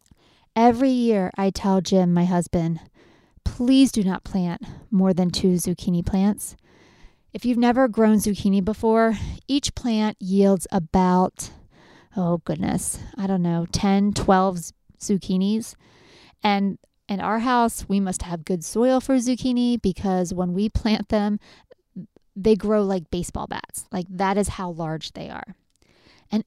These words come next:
every year, every year, I beg Jim, "Please only plant one or two plants because it's just too much zucchini." And do you know how many he planted this year? Eight.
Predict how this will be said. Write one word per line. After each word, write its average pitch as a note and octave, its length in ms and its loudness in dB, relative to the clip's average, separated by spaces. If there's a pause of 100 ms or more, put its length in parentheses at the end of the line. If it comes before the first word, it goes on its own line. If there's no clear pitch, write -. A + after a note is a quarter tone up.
every C#4+ 440 2
year, C#4+ 460 -2 (180)
every G4+ 400 2
year, F#4+ 420 0 (320)
I A3+ 320 2
beg G#3 400 0
Jim, F3+ 400 -4
"Please A#3 720 -6 (420)
only B3 300 6
plant A3+ 360 -2
one G#3+ 200 2
or G3+ 80 0
two F#3+ 180 -4
plants - 400 -8
because F#3+ 580 -6
it's A3 160 -4
just - 220 -6
too A3 180 -8
much G3+ 240 -8
zucchini." F#3 580 -6 (720)
And G3 100 -4
do F#3+ 60 -2
you A3 80 0
know B3 80 0
how B3+ 160 0
many B3+ 320 0
he B3+ 160 -8
planted B3 340 -4
this C4 220 -4
year? C4 260 -2 (1400)
Eight. - 400 -10